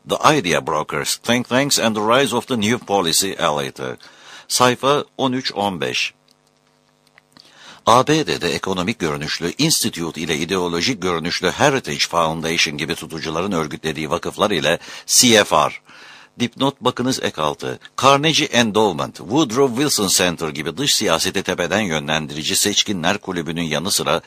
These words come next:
devlet tarafından kurulmuş C S İ S gibi raporcu şirketler,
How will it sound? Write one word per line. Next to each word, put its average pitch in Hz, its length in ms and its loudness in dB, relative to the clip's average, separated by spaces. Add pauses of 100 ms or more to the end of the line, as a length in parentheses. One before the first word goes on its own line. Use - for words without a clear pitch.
devlet 127 360 2
tarafından 117 480 2
kurulmuş 90 640 -2 (400)
C 139 260 6
S 139 240 6
İ 165 220 -2
S 90 220 4
gibi 85 260 0
raporcu 85 460 0
şirketler, 73 640 0